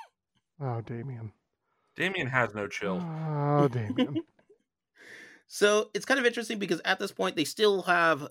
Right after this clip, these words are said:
Speaker 1: this new fifty-two series that are going forward, but also with that, they have their, um, but also with that,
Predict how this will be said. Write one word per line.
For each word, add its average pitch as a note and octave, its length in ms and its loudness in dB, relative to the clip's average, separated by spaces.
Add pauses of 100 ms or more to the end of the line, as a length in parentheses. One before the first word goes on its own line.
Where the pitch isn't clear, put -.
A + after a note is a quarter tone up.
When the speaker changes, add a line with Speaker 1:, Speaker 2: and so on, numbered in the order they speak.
Speaker 1:
this C#3 340 2 (240)
new E3+ 260 0
fifty-two D#3 520 -4
series B2+ 320 -4
that A#2+ 100 -2
are A#2+ 60 -4
going A#2 240 -6
forward, G2+ 360 -10
but G#2 200 -16
also G3 460 0
with F#2+ 200 -8
that, A2 240 -8 (280)
they C3 180 4
have G#2+ 680 -4
their, G2 520 -8 (100)
um, F#2+ 420 -10 (320)
but A#2+ 160 -2
also F#3 260 2
with B2 120 -2
that, A#2+ 220 -4